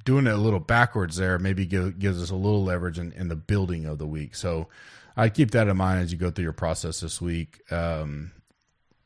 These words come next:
bookmarks for me this week, kinda watching last week. I just mentioned one, Jordan Spieth. I think,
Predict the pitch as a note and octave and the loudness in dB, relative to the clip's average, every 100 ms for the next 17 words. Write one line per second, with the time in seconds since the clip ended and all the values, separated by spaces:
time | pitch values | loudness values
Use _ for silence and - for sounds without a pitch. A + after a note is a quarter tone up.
0 | _ _ _ _ - - G#2 - D3 C#3 | _ _ _ _ -20 -10 0 4 4 4
1 | C#3+ C3+ A#2+ - A#2 C3 A#2+ G#2+ A#2+ B2+ | 0 2 0 -2 0 2 2 0 0 0
2 | A#2 - A2 G2 G2+ G2+ G2 F#2+ G#2 G2 | 0 0 0 2 0 0 0 2 2 2
3 | - G#2+ G#2 G2 - E2+ F2+ F#2 F#2+ - | 0 2 2 0 -4 -6 -4 -2 -2 -2
4 | F#2+ F#2 F#2 F2 F#2+ F#2 - - F#2+ F2+ | -2 0 0 0 0 0 -2 -2 0 0
5 | F2+ D#2+ F#2+ F#2 F2+ | -2 -4 -2 -2 -4